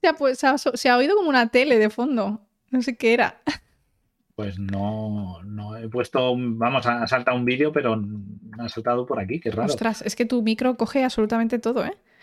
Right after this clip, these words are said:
Speaker 2: Los
Speaker 1: Cada,
Speaker 2: cascos.
Speaker 1: sí, sí, se ha oído como pa-, como una tele de fondo. <laughs> Está viendo el
Speaker 2: No, no,
Speaker 1: partido.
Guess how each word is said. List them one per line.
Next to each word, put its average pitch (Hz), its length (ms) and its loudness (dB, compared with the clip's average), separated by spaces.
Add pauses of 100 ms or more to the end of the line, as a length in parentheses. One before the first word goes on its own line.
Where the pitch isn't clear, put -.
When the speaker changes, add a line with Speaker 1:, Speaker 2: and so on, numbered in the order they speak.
Speaker 2:
Los 107 180 -4
Speaker 1:
Cada, 220 440 2
Speaker 2:
cascos. - 100 -12
Speaker 1:
sí, 240 120 -2
sí, 240 200 -2
se - 120 -2
ha 226 80 4
oído 247 220 2
como 208 640 2
pa-, 170 140 4
como 196 440 -2
una 196 280 -2
tele 208 220 0
de 196 100 0
fondo. 196 340 -2 (380)
<laughs> - 180 -2
Está 240 240 2
viendo 220 220 4
el 220 60 0
Speaker 2:
No, 208 60 6
no, 196 40 4
Speaker 1:
partido. 214 320 2